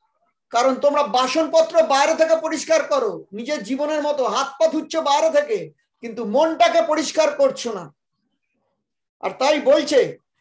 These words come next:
যে, "তোমাদের জীবন হচ্ছে ওই কবরের মতো, বাইরে থেকে সুন্দর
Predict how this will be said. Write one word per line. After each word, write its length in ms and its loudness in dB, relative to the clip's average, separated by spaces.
যে, 80 0
"তোমাদের 440 0
জীবন 300 0
হচ্ছে 540 2
ওই 200 4
কবরের 420 6
মতো, 420 0
বাইরে 340 2
থেকে 240 -2
সুন্দর 560 -2